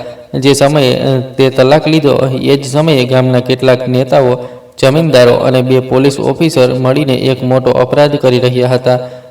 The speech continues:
જમીનોની ગેરકાયદેસર કબજેદારી, ગરીબોના નામે નકલી ક-, કર્જ અને રાત્રે થતી તસ્કરી."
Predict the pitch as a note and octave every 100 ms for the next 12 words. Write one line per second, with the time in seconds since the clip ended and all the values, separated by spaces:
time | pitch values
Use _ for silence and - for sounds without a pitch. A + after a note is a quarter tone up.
0 | - C#3+ C3+ C3+ C3 C3 B2+ B2 C#3 C3+
1 | C#3+ C#3 D#3+ D3+ B2+ B2 B2 A#2+ A#2+ B2
2 | A#2+ A#2+ - - B2+ C3+ C3 C3 B2+ B2
3 | C3 D#3 B2+ B2+ C3 C3 C3+ C3 C3+ C#3
4 | C#3 - D3 C#3+ A2+ C3 B2+ C3+ C3+ B2
5 | B2 B2+ C#3 D3 D3 D3+ C3+ C3+ C3+ B2